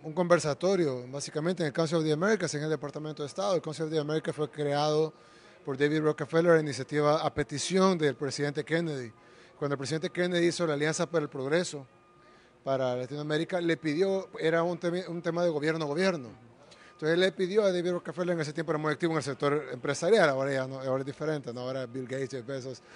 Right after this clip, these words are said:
es diferente. Pero en aquel tiempo David Rockefeller, y, eh, Kennedy le pidió que hiciera la parte empresarial que fuera en paralelo con la parte gubernamental para apoyar Latinoamérica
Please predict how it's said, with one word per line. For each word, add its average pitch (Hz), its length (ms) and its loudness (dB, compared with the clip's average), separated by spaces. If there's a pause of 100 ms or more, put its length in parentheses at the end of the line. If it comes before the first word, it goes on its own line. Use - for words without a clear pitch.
(280)
es 123 120 -4
diferente. 139 440 -4
Pero 180 180 0
en 190 60 0
aquel 202 160 -2
tiempo 190 440 -4
David 156 300 -6
Rockefeller, 165 420 -8 (680)
y, 190 160 -2 (260)
eh, 156 320 -2 (140)
Kennedy 190 320 0
le 175 60 -2
pidió 175 200 0
que 180 80 -6
hiciera 180 240 0
la 165 180 2
parte 180 240 0
empresarial 170 560 -2
que 160 100 -8
fuera 175 200 0
en 175 80 -4
paralelo 165 560 0
con 143 140 -2
la 131 80 2
parte 139 260 -2
gubernamental 139 640 -2
para 147 160 0
apoyar 151 320 -2
Latinoamérica 170 640 -6